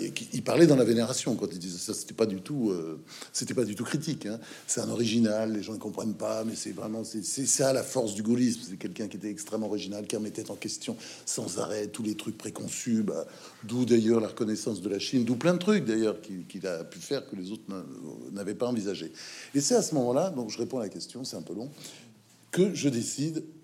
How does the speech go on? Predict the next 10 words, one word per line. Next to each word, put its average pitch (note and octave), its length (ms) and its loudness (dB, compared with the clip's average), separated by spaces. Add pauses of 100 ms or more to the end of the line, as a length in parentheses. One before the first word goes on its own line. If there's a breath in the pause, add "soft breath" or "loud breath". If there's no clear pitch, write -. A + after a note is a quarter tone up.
(160)
tiens, A#2+ 260 -2 (460)
je - 160 -8
vais A#2 140 0
faire - 280 4 (220)
une D3 160 4
biographie A#2 640 0 (140)
du A2+ 140 -2
général C3+ 460 2
de G#2+ 80 0
Gaulle. F#2 280 -4